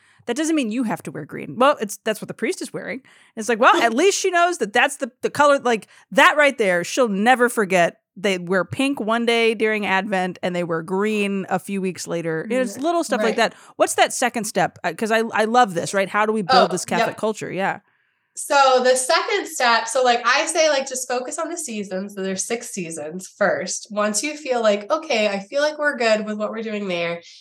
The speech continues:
Speaker 2: then I think the second step is to celebrate the baptismal anniversaries.
Speaker 1: Mm.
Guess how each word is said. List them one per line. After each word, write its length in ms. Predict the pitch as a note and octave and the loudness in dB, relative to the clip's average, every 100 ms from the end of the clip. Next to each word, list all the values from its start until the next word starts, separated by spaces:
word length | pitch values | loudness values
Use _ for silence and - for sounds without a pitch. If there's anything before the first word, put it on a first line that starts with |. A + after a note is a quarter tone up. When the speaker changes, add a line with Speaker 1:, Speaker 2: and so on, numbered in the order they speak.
| _ _ | _ _
Speaker 2:
then 220 | A3+ A3+ B3+ | -2 2 4
I 60 | |
think 240 | C4 D4 D#4 | 2 -2 -4
the 100 | E4 | -2
second 360 | C4+ B3+ A#3 | -2 -2 -4
step 280 | - A3 A3 | -2 -2 0
is 160 | G#3 - | -4 -4
to 100 | A3 | -2
celebrate 480 | G#3 G3 F#3+ F#3+ | 0 0 0 -2
the 60 | F#3+ | -2
baptismal 560 | F#3 E3 - F3 F#3+ G3 | -4 -4 -6 -6 -4 -4
anniversaries. 1200 | G#3 A#3+ C4 C#4+ D4 - D#4 D#4 D#4+ E4 E3 | -4 -4 0 0 0 -4 -6 -4 -4 -4 -4
Speaker 1:
Mm. 100 | D#3+ | -4